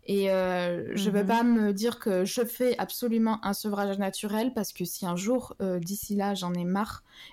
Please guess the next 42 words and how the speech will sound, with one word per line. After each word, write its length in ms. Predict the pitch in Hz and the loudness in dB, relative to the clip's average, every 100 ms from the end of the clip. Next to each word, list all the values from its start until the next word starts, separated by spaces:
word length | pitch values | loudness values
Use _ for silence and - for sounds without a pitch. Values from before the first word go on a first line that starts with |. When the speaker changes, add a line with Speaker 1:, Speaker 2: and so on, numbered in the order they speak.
| - | -2
Speaker 1:
euh, 160 | 185 | 0
j'arrêterai 440 | 185 190 185 185 202 | 0 0 -2 -2 0
de 80 | 196 | 0
moi-même 380 | 185 180 220 | 2 2 2
et 40 | 240 | 2
je 80 | - | 0
ferai 140 | 220 | -2
un 40 | |
sevrage 440 | 202 - 190 196 190 | -2 -4 -4 -2 -2
induit. 420 | 190 185 196 247 - - - - - | 0 0 -2 -4 -8 -20 -20 -16 -6
Euh, 500 | 185 180 175 175 175 | -2 0 0 0 0
donc, 340 | 175 196 185 | 0 0 2
euh, 880 | 202 190 185 185 185 180 180 180 180 226 - _ _ _ _ | 2 2 4 4 4 2 2 0 0 -4 -12 _ _ _ _
je 80 | 214 | -8
préfère 360 | - 233 240 240 | -4 -2 0 0
dire 300 | 220 277 - | 0 -2 -2
que 440 | 247 220 214 214 208 | 0 2 4 4 4
là, 240 | 226 254 | 4 4
Speaker 2:
Donc 100 | 233 | 4
tu 40 | |
te 40 | 208 | 6
Speaker 1:
on 20 | |
Speaker 2:
laisses, 280 | 214 208 202 | 6 6 4
euh, 520 | 202 196 185 185 180 180 - | 2 2 0 0 0 -4 -8
tu 140 | - | -6
laisses 260 | 208 208 196 | -2 -2 -4
venir. 340 | 202 196 185 170 | -4 -2 -4 -4
Speaker 1:
Je 140 | 214 | 2
laisse 260 | 240 269 254 | 2 2 2
venir, 240 | 254 262 277 | 4 4 4
je 100 | 214 | 2
laisse 160 | 220 | 2
voir 260 | 214 254 - | 2 0 0
comment, 560 | - 220 202 180 180 180 | 2 4 4 2 0 -2
comment 340 | - 190 185 | 0 0 0
ça 300 | 180 196 180 | -4 -4 -4
va, 360 | 180 214 233 220 - - | -2 -2 -2 -4 -16 -6
comment 300 | 196 190 185 | -2 0 0
on 40 | |
va 580 | 185 190 185 180 180 185 | 0 0 0 0 -2 -2
évoluer 500 | 196 196 196 190 208 | -2 0 0 2 2
aussi. 440 | 196 190 - 254 | 0 -2 -2 -2